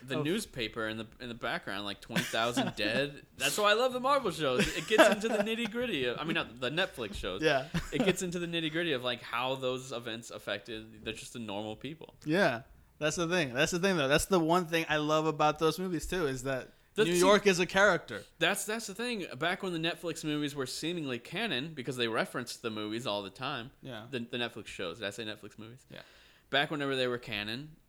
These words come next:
Speaker 1: they referenced those things, and it gave New York more of a personality.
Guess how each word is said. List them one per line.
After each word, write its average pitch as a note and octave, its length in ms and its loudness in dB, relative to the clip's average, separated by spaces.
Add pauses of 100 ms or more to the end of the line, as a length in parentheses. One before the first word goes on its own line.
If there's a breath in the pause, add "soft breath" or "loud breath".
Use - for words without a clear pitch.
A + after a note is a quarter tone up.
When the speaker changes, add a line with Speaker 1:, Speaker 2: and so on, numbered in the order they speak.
(300)
Speaker 1:
they D3+ 560 -2
referenced D3 440 -6
those G2+ 180 -8
things, G2+ 480 -12 (140)
and C#3 420 -4
it D3+ 280 -10
gave D#3+ 360 0
New C3 140 -4
York G#2 340 -4
more G2 140 -8
of F#2 80 -12
a F#2 40 -16
personality. E2 760 -12